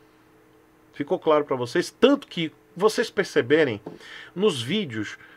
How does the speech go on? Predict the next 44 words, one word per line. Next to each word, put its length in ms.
quando 240
tem 120
uns 120
comentários 560
que 80
aí 40
começa 340
a 20
falar 300
de 140
Lula 540
ou 100
Bolsonaro, 600
eu 100
não 100
dou 280
joinha, 500
eu 80
não 100
dou, 440
eu 60
não 60
dou 120
coraçãozinho 600
nem 100
nada. 260
Às 240
vezes 260
eu 120
dou, 240
porque 240
é 20
uma 180
coisa 300
que 160
realmente 500
é, 60
é, 640
é, 60
é 60
o 40
que 100
eu 40
acredito. 580